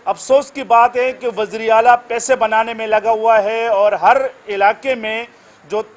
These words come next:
अ, एसएचओ लगाया जा रहा है, चालीस पचास लाख रुपए एसएचओ का rate इस time चल रहा है। वहाँ पर, अ, पूरे कराची के अंदर, क्योंकि ये बिल्कुल चैन की नींद सोए हुए हैं।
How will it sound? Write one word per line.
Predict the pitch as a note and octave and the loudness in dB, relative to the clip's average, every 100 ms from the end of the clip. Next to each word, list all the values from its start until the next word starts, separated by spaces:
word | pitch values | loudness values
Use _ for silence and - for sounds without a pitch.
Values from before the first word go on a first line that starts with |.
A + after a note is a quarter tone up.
| _ | _
अ, | F#3+ | -2
एसएचओ | G3+ G3+ A#3 B3 C4 C4 | 0 0 -4 -6 -4 0
लगाया | A#3+ A#3 A#3 B3 | 0 4 4 4
जा | A#3 A#3 | 2 0
रहा | B3 | 0
है, | - | -4
चालीस | A#3 A#3+ B3+ - | 2 2 0 -8
पचास | A3 - B3 A#3 A#3+ | -12 0 0 0 0
लाख | A3 G#3 | 0 0
रुपए | G#3 A3 | -8 -4
एसएचओ | A#3 A3+ G3+ F3+ A3+ | -4 -6 -12 -8 -6
का | A3 | -2
rate | G#3 G#3 G#3 | -4 -4 -8
इस | A#3 - | -14 -8
time | A3 G#3 | -8 -8
चल | - A3 | -4 -4
रहा | G#3+ F#3+ D#3+ | 0 -2 -2
है। | B2 - _ | -4 -14 _
वहाँ | F#3 G#3 A#3 | -6 0 2
पर, | B3 B3+ | 2 0
अ, | B3 B3+ B3+ B3+ A3 A3 A3 G#3+ | 0 0 0 -2 -2 0 2 0
पूरे | - A3+ B3+ | -4 -4 -4
कराची | B3 A3+ F#3 G3 C4 | -2 0 0 -2 -8
के | A#3+ | -6
अंदर, | A3 A3+ A3+ A#3+ A#3 - _ _ | -6 -4 0 0 0 -12 _ _
क्योंकि | A#3 A#3+ B3 | -12 -12 -12
ये | A3 | -8
बिल्कुल | A3+ A3+ B3 B3+ A3 - _ - | -8 -8 -8 -10 -10 -18 _ -8
चैन | A#3 C4 C4+ | -6 -6 -8
की | B3+ | -14
नींद | A#3+ A#3+ | -14 -14
सोए | - A3 A#3+ | -6 -2 -2
हुए | B3 B3+ | -2 -4
हैं। | A#3 C4+ | -4 -6